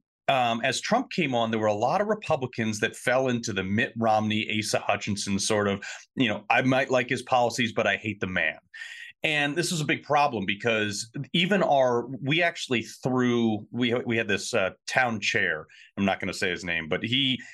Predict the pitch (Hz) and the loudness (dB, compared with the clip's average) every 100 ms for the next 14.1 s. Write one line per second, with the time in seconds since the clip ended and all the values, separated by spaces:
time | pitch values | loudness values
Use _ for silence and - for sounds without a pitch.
0 | - - 160 127 117 _ _ - 165 185 | -10 -2 0 0 -2 _ _ 0 4 4
1 | 143 123 107 113 110 110 87 - 104 82 | 0 -2 -2 0 -2 0 0 0 -2 -4
2 | - - 127 123 127 - 170 120 101 123 | -4 -2 0 0 0 0 0 0 0 0
3 | 143 - 113 107 135 143 131 110 110 113 | -4 -2 0 0 -2 -2 -4 -2 -2 -2
4 | - 120 104 - 190 190 214 185 - 143 | -2 -4 -4 -4 -2 0 0 -2 -2 -2
5 | 123 113 110 - _ - 160 160 151 139 | 0 -2 -2 -12 _ -2 2 4 2 -2
6 | - 117 113 123 104 87 - 110 - 147 | -2 -4 -2 0 0 -2 -2 -2 0 -2
7 | 147 139 143 127 131 127 131 127 123 - | 0 -2 -2 0 2 2 0 -4 -6 0
8 | 123 120 98 - 143 147 135 139 127 123 | -2 0 -6 0 0 0 0 0 -2 -6
9 | 123 117 117 117 110 117 117 113 110 - | -2 0 0 -2 -6 -2 0 -2 -4 -12
10 | - - 127 165 165 127 120 - - - | -8 -4 0 0 0 -2 -2 -2 -2 -2
11 | - 131 139 135 123 120 107 110 107 95 | 2 2 2 0 -2 -2 0 0 0 0
12 | 123 123 - 123 117 - 113 107 117 - | 0 -2 -2 0 0 0 0 0 -2 -4
13 | 101 90 120 98 135 254 175 170 185 107 | -4 0 0 2 0 2 2 0 0 -2